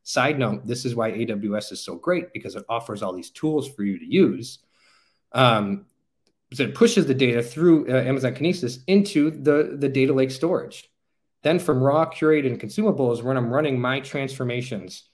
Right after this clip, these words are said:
to be able to empower, um, the next phase of my data journey. Now, you might have remembered me saying earlier in the webinar that you could query the consumable bucket through an A P I.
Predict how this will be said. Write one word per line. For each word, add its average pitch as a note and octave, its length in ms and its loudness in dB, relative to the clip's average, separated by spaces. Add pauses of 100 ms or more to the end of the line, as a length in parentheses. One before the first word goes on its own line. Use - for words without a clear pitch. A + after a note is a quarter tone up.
(300)
to C3+ 100 -6
be B2 120 0
able A#2+ 280 0
to A2+ 460 -4
empower, B2+ 680 -4 (180)
um, G#2+ 580 -4
the B2 120 -4
next B2 260 -4
phase A#2 340 -4
of G#2 80 -10
my G#2+ 160 -6
data G#2 300 -6
journey. C3 340 -2 (560)
Now, D3+ 380 2
you D#3 160 2
might F#3 180 6
have G#3+ 120 2
remembered E3 520 2
me D3 120 -2
saying D3 360 -2
earlier C#3 600 2
in B2 80 -4
the B2 80 -2
webinar A#2 440 -4
that A2 260 -4 (360)
you D#3+ 120 2
could C3+ 200 2
query C#3 800 0
the C#3+ 100 0
consumable D3 500 0
bucket C3 520 0
through C#3 160 0
an B2+ 80 2
A B2 100 0
P B2 180 -6
I. B2 240 -4